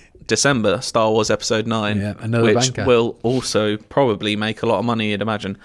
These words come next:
Speaker 1: I don't know which one of those. So probably the biggest ones is gonna be Avengers, Toy Story,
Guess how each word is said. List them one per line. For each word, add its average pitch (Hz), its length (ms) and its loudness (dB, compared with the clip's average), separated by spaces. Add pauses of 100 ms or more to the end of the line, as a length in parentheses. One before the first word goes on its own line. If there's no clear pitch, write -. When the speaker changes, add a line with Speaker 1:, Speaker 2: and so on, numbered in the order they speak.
(260)
Speaker 1:
I 185 100 0
don't 220 140 0
know 226 120 2
which - 200 0
one 131 100 0
of 120 80 2
those. 120 340 0 (520)
So 147 300 2 (420)
probably 202 240 4
the 131 100 2
biggest 117 460 0
ones 104 360 -4
is 98 180 -8
gonna 98 200 -4
be 98 260 -6
Avengers, 104 760 -2 (180)
Toy 101 240 0
Story, 98 560 -2